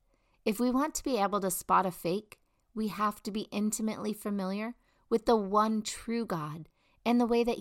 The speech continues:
he talks to us. This is why I've started to end each episode with a word of prophecy from my prayer group. If you are hearing a word from the Lord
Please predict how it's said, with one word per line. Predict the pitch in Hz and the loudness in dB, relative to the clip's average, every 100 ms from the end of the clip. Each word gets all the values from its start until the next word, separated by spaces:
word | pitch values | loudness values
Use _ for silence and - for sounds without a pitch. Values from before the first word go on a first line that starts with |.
| - | -6
he | 226 226 | -6 -6
talks | 202 160 165 - | -4 -8 -8 -12
to | 170 160 | -8 -8
us. | 165 - _ _ _ _ _ _ _ _ _ _ | -10 -14 _ _ _ _ _ _ _ _ _ _
This | 233 254 339 | 2 2 2
is | 330 | 0
why | 226 160 165 175 | 0 0 -2 -6
I've | - | -4
started | 208 202 233 | -2 0 0
to | - - | -2 -2
end | 190 190 | -2 -2
each | 202 196 | -4 -4
episode | - 196 - 160 160 - - | -4 -4 -6 -6 -8 -10 -6
with | 202 226 | -2 0
a | |
word | 202 190 185 185 | 0 0 0 -2
of | - - | -8 0
prophecy | 226 233 - 190 175 180 _ | 0 0 -6 -2 -2 -4 _
from | _ - 190 | _ -2 0
my | 180 | 0
prayer | 185 180 165 | -2 -2 -2
group. | 143 147 143 _ _ _ _ _ _ _ _ | -4 -8 -8 _ _ _ _ _ _ _ _
If | 226 226 | -2 -2
you | 247 302 | 0 2
are | 311 | 2
hearing | 302 233 175 180 - | 2 -2 -4 -6 -4
a | 180 | -4
word | 175 190 190 185 | -2 0 0 -2
from | - 208 | -4 -4
the | 220 | -2
Lord | 214 180 165 | -2 -2 -2